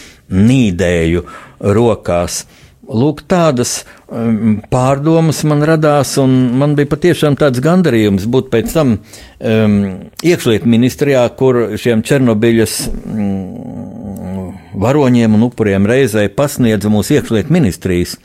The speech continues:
apbalvojumus. Pavisam tiks apbalvoti visi šie Černobiļas dalībnieki. Nu, pirmajā kārtā apbalvoja simt, simt divdesmit cilvēkus, un tas bija ļoti tā aizkustinoši.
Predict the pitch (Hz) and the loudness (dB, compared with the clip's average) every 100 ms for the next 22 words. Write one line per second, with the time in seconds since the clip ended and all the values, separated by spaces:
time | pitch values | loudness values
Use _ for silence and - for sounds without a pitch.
0 | _ - - - 127 110 95 90 90 87 | _ -20 -10 -4 0 0 0 0 0 0
1 | 85 82 - - - - _ - 131 147 | -2 -4 -10 -20 -20 -20 _ -2 0 0
2 | 123 107 131 - 139 123 120 107 98 101 | 0 -2 -4 -2 0 0 2 0 0 -2
3 | 95 156 - 101 104 92 110 104 92 98 | 0 0 0 -4 -2 -2 0 0 0 -2
4 | 90 85 117 143 127 117 113 107 110 160 | -2 -2 0 0 0 0 -2 0 0 0
5 | 151 - - - - 131 113 104 101 98 | -2 -10 -20 -10 -2 0 2 2 2 0
6 | - - - 110 92 104 104 95 101 101 | -4 -10 -4 -2 -2 -2 -2 0 0 2
7 | 101 92 71 - - - 131 107 - - | 2 0 -4 -12 -8 -2 0 -2 -4 0
8 | 110 101 127 95 90 98 98 - 127 160 | 2 2 2 0 -2 -2 -2 -2 0 2
9 | 151 139 143 - - - - - - - | 0 0 -2 -4 -8 -18 -20 -20 -20 -8
10 | 127 143 117 120 120 131 123 - - 120 | -2 0 0 2 2 2 2 0 -2 0
11 | 107 98 - - - - 113 113 110 - | 0 -2 -8 -20 -20 -12 -4 -2 -2 -4
12 | 101 - 98 95 92 - | -4 -2 -4 -2 -6 -10